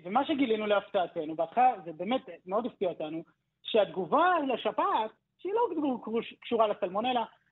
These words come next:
דועכת. היצור נוגדנים וההגנה ארוכ-, הגנה ארוכת טווח לא מתפתחת ברגע שהבאנו,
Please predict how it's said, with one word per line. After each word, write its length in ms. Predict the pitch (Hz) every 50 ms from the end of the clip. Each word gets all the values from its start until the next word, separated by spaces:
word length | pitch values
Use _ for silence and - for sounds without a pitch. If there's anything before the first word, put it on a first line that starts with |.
| _ -
דועכת. 520 | 147 220 226 262 311 311 - - 160 139 - _ _ _
היצור 680 | 165 165 165 165 160 165 185 190 180 - - 320 339 330
נוגדנים 680 | 339 339 262 254 220 240 220 208 208 196 190 185 185 156 139
וההגנה 720 | 170 165 160 160 - - _ _ - 180 196 196 214 269 285 -
ארוכ-, 360 | 277 208 196 175 - - - 190
הגנה 480 | 175 160 180 196 240 277 285 277 233
ארוכת 380 | 214 190 175 175 170 - 247 240 - 160
טווח 400 | 156 143 220 254 254 - - - _ _ _ _ _ _ _
לא 220 | 175 196 262 311 359
מתפתחת 760 | 311 320 - - 233 - - 262 269 269 - 208 196 202 196 - - _ _ _ _
ברגע 260 | 165 190 208 226 269 247
שהבאנו, 540 | - 214 185 185 196 214 214 220 214 220